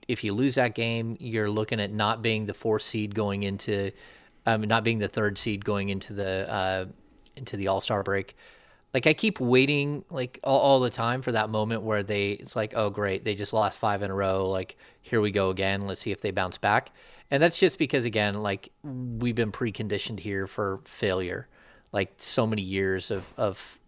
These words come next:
like, you know, failed experiments, like, uh, and, and this team keeps plugging away. And so I think that that's cool to watch them, like,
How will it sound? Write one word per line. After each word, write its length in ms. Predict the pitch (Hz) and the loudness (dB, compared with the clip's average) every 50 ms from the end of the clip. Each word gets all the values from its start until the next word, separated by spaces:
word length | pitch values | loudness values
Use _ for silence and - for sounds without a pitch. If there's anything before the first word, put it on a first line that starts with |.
| - - - | -16 -10 -4
like, 260 | 117 101 95 95 - _ _ _ - _ _ _ _ _ _ _ _ _ - | -2 -2 -2 -2 -6 _ _ _ -20 _ _ _ _ _ _ _ _ _ -14
you 140 | - 123 95 | -10 -10 -10
know, 220 | 90 85 101 117 - | -10 -10 -14 -16 -12
failed 320 | - - 135 117 104 101 101 | -2 2 4 6 6 4 2
experiments, 720 | - - - - 104 98 95 95 95 95 98 - - - | -2 -4 -2 -2 -2 -2 0 -2 -2 -2 -4 -4 -6 -6
like, 240 | 98 95 92 - - - - - - - - - - - - _ _ - - | -4 -4 -6 -6 -10 -20 -20 -20 -20 -20 -20 -20 -20 -20 -20 _ _ -4 0
uh, 340 | 101 98 92 92 90 92 - | 2 2 4 4 2 2 2
and, 220 | - 123 117 120 - | 2 2 2 4 4
and 160 | 135 127 127 | 4 4 4
this 140 | 131 123 - | 2 0 0
team 180 | - 151 135 | -2 -4 -2
keeps 240 | 123 139 127 - - | 0 -2 -2 -4 -4
plugging 380 | - - 131 120 117 110 107 104 | -4 0 2 2 4 2 2 0
away. 380 | 98 98 95 95 90 95 - - _ _ _ _ | 0 0 0 -2 -2 -6 -10 -20 _ _ _ _
And 180 | - 117 113 110 | -6 -4 -4 -4
so 140 | - - 123 | 0 2 2
I 100 | 120 120 | 2 2
think 200 | - 147 131 - | 2 0 0 0
that 100 | 127 113 | 0 2
that's 240 | 127 120 120 - - | 2 2 2 2 -2
cool 460 | - - 123 113 113 113 113 - - - - - - - _ - | -2 0 0 2 2 0 0 -2 -6 -12 -20 -20 -20 -20 _ -4
to 100 | - 120 | -2 0
watch 360 | 107 98 104 104 104 - - - | 2 4 4 4 4 2 -2 -4
them, 300 | 117 104 101 98 98 98 | -2 -2 0 -2 -2 -4
like, 300 | 95 95 92 - - | -4 -4 -6 -8 -14